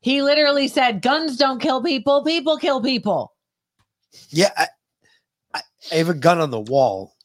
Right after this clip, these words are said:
Speaker 1: We've been waiting for it to shoot someone.
Speaker 2: I, I
Speaker 1: Hasn't happened yet.
Speaker 2: It's been a hot minute.
Speaker 1: Mm-hmm.
Speaker 2: Still hasn't killed a soul.
Speaker 1: Yep.
Speaker 2: So,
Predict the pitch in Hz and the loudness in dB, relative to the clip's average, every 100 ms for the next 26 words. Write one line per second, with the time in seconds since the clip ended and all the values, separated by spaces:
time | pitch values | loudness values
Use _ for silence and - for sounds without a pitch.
0 | - 185 175 170 170 147 151 135 139 156 | -6 -4 -4 -6 -6 -6 -8 -8 -8 -8
1 | 127 139 131 160 160 143 123 - - 359 | -6 -6 -2 -2 -2 -8 -10 -18 -20 -20
2 | 247 - _ _ _ 165 147 147 - - | -20 -20 _ _ _ -6 -4 -4 -4 0
3 | - - - 196 170 - 170 - 160 139 | 0 0 0 0 0 -2 -2 -2 -4 -6
4 | 92 - 156 147 170 196 226 196 190 185 | -8 -8 -6 0 4 6 4 0 -6 -6
5 | 175 131 - 147 - _ _ _ _ _ | -6 -6 -4 -6 -6 _ _ _ _ _
6 | - 156 123 175 151 135 127 | -8 -4 -2 2 4 2 -2